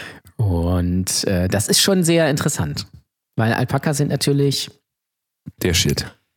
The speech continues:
Speaker 1: schon, äh, sehr interessante, spezielle Tiere. Sind jetzt keine Tiger, sag ich mal. Auch keine Hunde, sondern das sind ja, äh, die sind irgendwie so ein bisschen doof, ja, aber eigentlich sind die gar nicht doof. Die sind eigentlich sehr schlau,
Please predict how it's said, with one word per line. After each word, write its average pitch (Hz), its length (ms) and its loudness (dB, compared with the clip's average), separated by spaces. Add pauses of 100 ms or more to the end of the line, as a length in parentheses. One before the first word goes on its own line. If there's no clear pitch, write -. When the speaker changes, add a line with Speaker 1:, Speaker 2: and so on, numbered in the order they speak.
(200)
Speaker 1:
schon, 139 320 2
äh, 131 680 2
sehr 139 340 2
interessante, 143 560 0
spezielle 131 380 -2
Tiere. 117 240 0
Sind 110 160 2
jetzt 127 160 -2
keine 120 220 0
Tiger, 135 380 0
sag 90 160 0
ich 90 120 -4
mal. 120 240 0 (920)
Auch 113 160 -2
keine 127 260 0
Hunde, 156 520 2 (200)
sondern 120 400 2
das 123 160 -2
sind 139 160 0
ja, 127 540 2
äh, 131 60 0 (880)
die 143 140 2
sind 170 120 2
irgendwie 190 260 2
so 175 40 2
ein 175 80 0
bisschen 170 340 0
doof, 156 600 0 (340)
ja, 170 360 0
aber 147 240 0
eigentlich 147 320 2
sind 262 160 2
die - 80 0
gar 117 180 0
nicht 95 220 -4
doof. 127 240 0
Die 147 100 0
sind 156 80 2
eigentlich 175 260 0
sehr 160 140 0
schlau, 185 540 0